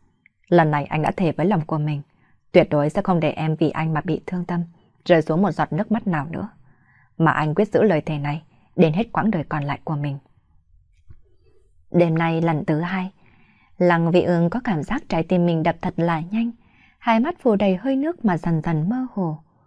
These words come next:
Hắn thật sự yêu nàng, cho dù trong đó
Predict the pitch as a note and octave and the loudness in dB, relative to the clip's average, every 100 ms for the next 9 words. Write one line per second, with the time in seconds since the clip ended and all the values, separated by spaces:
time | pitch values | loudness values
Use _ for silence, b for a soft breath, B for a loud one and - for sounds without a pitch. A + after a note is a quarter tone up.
0 | _ _ _ - E3+ E3 G#3 F#3 E3 - | _ _ _ -4 0 2 4 2 0 0
1 | F3+ F3 E3+ D#3 b b b b b - | -2 -2 -4 -6 b b b b b -2
2 | G3 E3 E3+ D3+ E3+ E3+ E3 D#3+ | 0 4 4 2 0 0 0 -2